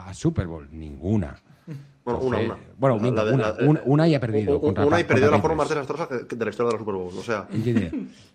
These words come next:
Speaker 1: que, eh, Bills, cuando hablabas antes de las derrotas y todo eso, Bills, o sea, ¿cuántas
Speaker 2: Cuatro seguidas y las pierdes, es que, es que
Speaker 1: Claro, es decir, aquí, eh, lo que ha hecho Tom Brady en Bucks es llegar y ganar,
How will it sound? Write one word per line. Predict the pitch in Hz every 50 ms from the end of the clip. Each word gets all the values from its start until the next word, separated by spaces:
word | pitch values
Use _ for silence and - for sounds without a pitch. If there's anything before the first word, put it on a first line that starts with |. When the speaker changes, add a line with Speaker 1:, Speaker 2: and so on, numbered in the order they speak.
| _ - -
Speaker 1:
que, | - 107 - - _ _ _ -
eh, | 67 67
Bills, | 71 78 110 123 117 85 - - - -
cuando | - 82 82 82
hablabas | 85 95 107 104 104
antes | 113 104 117 110
de | 110
las | 104 95 85
derrotas | 87 87 104 120 113 117 107 -
y | -
todo | - 104 98 101
eso, | 98 - - 69
Bills, | 85 110 120 95 90 -
o |
sea, | - 92 85 - _ _ _ - - - - - - _
¿cuántas | - - 117 127 151
Speaker 2:
Cuatro | 135 131 156 139
seguidas | 123 147 135 147 160 165 151
y | 123
las | 101
pierdes, | - 120 113 107 82 95
es | 104
que, | 120 113 117
es | 117 -
que | 139 131 123 - - - _ _ _ _ _ _ _ - - _ - 110 -
Speaker 1:
Claro, | - 123 143 185 202 127
es | 104
decir, | 101 90 101 117 110 90 85 - _ _ _ - _ _
aquí, | - 101 95 - 143 147 107 76 - - -
eh, | - 92 92 90 90 87 87 85 82 82 82 - - -
lo | - 85 85
que | - - 82
ha | 87
hecho | 95 95 - - 113 113 113 113 117 117 113 113 113 113 113 117 117 113 113 -
Tom | - 117 110
Brady | 117 123 139 143 139 139
en | 135 135
Bucks | 135 175 196 202 - -
es | 120 123 131 131 123
llegar | 107 107 101 147 180 196
y | 196
ganar, | 151 127 165 214 220